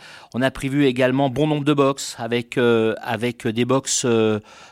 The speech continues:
euh, qui ont été agrandies en fonction des demandes des chevaux, puisqu'on a beaucoup de box qui font, euh, douze mètres carrés. On a également, euh, bon nombre de box en dur, par exemple pour, euh, les étalons.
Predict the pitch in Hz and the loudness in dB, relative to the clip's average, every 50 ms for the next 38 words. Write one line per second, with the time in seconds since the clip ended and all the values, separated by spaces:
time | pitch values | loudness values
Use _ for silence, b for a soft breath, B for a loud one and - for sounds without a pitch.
0 | B B - 113 110 104 104 104 104 104 107 107 - - - 120 113 117 117 - | B B -8 -4 -2 -2 -2 -2 -2 -2 -4 -4 -6 -4 -2 0 0 0 0 0
1 | 135 127 127 113 120 131 127 120 131 139 139 123 107 - 123 117 - 139 123 123 | 0 0 0 0 0 -2 -2 0 0 0 -2 -2 -2 -4 -12 -8 -6 -4 -2 -2
2 | 120 117 123 127 123 120 131 120 - - 143 143 139 - - - 117 110 117 123 | 0 0 0 0 0 0 -2 -2 -2 0 -2 -2 -2 -4 -10 -6 -2 -2 -2 -2
3 | 131 131 - 143 123 123 135 139 139 - 127 113 - - 127 127 120 113 110 117 | -2 -4 -4 -8 -2 0 -2 -2 -2 -6 -14 -14 -8 -6 -2 2 2 2 2 0
4 | 127 120 117 135 127 - - 135 123 135 147 - B B B B B B B B | -4 -4 -2 -4 -4 0 -2 -2 -2 -2 -6 -10 B B B B B B B B
5 | B B B - 117 123 123 120 120 131 127 127 135 139 143 139 131 123 120 117 | B B B -2 0 0 2 2 2 2 2 2 0 0 0 2 2 2 2 2
6 | 117 117 113 113 107 110 131 135 139 135 131 123 123 127 131 - - 143 143 135 | 2 2 2 0 0 0 0 0 0 0 0 -2 0 -2 -2 -4 -2 -4 -4 -2
7 | 139 143 147 147 - - _ _ _ _ _ - 101 101 110 104 123 127 123 123 | 0 0 -2 -2 -6 -12 _ _ _ _ _ -6 -4 -4 -4 -2 -4 -6 -6 -8
8 | - 123 113 107 117 113 110 107 107 107 104 104 104 104 107 104 95 117 113 - | -8 -8 -6 -4 -2 -2 -2 -2 -4 -4 -4 -6 -6 -6 -6 -8 -8 -10 -4 -2
9 | 135 131 127 139 | -2 -2 -2 -4